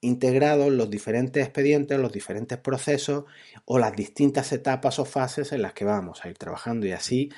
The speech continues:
podemos ir haciendo el proceso, el proyecto, el objetivo, mm,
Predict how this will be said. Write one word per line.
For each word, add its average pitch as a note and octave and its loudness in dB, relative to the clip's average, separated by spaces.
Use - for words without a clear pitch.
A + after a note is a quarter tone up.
podemos A#2+ 4
ir C#3 6
haciendo C3 4
el A#2 0
proceso, C#3 4
el B2 2
proyecto, C#3 6
el C3+ 6
objetivo, C#3+ 6
mm, G#2+ 0